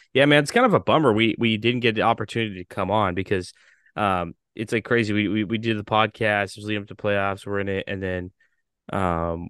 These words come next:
we, you know, to not come on after going into game seven and after game seven was kind of a bummer. But, you know, I, I don't know. I th-, I, I, th-, I think I was talking about it, and, and we definitely have a lot to talk about. I don't wanna, like, definitely don't want to, um,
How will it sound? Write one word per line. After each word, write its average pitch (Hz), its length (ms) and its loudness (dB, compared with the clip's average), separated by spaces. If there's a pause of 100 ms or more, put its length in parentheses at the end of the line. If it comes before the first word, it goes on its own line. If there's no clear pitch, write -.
(100)
we, 69 180 -6
you 92 40 -4
know, 95 160 0
to 95 160 -4
not 107 200 2
come 92 200 0
on 92 220 2
after 87 300 -4 (280)
going 98 240 -2
into 104 140 -2
game 113 240 -2
seven 98 340 0
and - 20 -8
after 85 280 -6
game 85 180 -8
seven 82 240 -6
was 80 100 -12
kind 85 160 -10
of 76 40 -10
a - 20 -18
bummer. 85 240 -6
But, 85 160 -4 (380)
you 113 80 4
know, 120 80 6
I, 131 140 6
I 165 200 6
don't 139 80 8
know. 110 100 6
I 117 100 4
th-, - 140 0
I, 123 260 4
I, 120 40 -2
th-, 123 120 -4
I 123 120 2
think 135 200 -2
I - 20 -2
was 104 140 -6
talking 113 240 0
about 95 220 -2
it, 92 200 -2
and, 98 220 -6
and 101 300 -4 (220)
we 117 80 2
definitely 151 340 4
have 165 120 6
a 131 40 6
lot 120 260 6
to 87 80 -8
talk 123 340 0
about. 90 260 0
I 104 80 4
don't 143 120 2
wanna, 117 260 2
like, 90 300 -2 (500)
definitely 185 260 0
don't 165 260 -2
want 143 300 -2
to, 127 800 -2 (400)
um, 92 720 -4